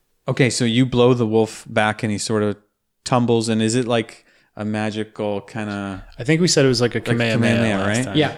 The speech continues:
Speaker 1: So yeah, the blue energy sort of dissipates as this thing bounces off the ground, and it eventually stops and sort of just slumps over. And it's similar, similarly to the other wolf, is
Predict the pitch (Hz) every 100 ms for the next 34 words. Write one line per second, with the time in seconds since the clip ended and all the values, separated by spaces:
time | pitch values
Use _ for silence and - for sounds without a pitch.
0 | - - 135 123 127 113 104 117 110 120
1 | 123 123 113 113 110 117 113 107 120 113
2 | 104 110 113 - 113 107 - 104 107 101
3 | 117 107 104 104 104 113 107 101 - 104
4 | 107 110 110 107 107 - - - - _
5 | _ - 113 127 131 135 123 - 117 110
6 | 107 - - 113 98 - 107 104 98 -
7 | 101 - - - _ _ - - - 113
8 | 104 113 107 104 120 131 - - _ -
9 | 110 117 - - - 143 143 135 123 _
10 | _ _ - 131 127 120 113 107 120 107
11 | 104 104 - 120 113 107 - 104 104 101
12 | - - - 107 101 - -